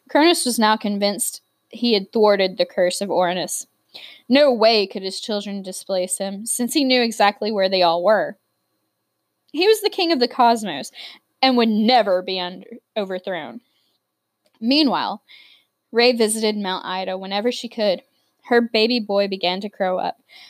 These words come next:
and Ray made sure he heard lots of bedtime stories about his horrible father and his five undigested siblings, who were just waiting to be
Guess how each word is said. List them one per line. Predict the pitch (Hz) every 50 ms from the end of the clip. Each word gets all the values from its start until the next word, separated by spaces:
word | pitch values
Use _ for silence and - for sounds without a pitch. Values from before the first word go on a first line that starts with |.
| - _ -
and | 247 254 247
Ray | 240 240 262 285 277
made | 254 196 190 196 196
sure | - - - - 233 220 208 196
he | - 185 196
heard | - 214 196 196 196 196 202
lots | 196 190 185 196 - -
of | 208 208
bedtime | 208 190 190 202 - 226 208 202 208
stories | - - - 220 214 214 214 226 220
about | - 190 180 175
his | 175 180 -
horrible | - - - 220 214 208 202 196 165
father | - - 202 185 165 175 - - - - _ _ _ - - - _ -
and | 233 233
his | 220 214 220
five | - - - 208 202 190 196 190 - -
undigested | 202 214 214 208 202 185 185 185 - 180 180 - - - 196 -
siblings, | - - 190 185 185 165 165 170 180 - - - - - - - _
who | - 262
were | 262 269
just | 247 277 277 277
waiting | 240 214 233 233 240 277 262 254 240 226
to | 208 196
be | 202 208 196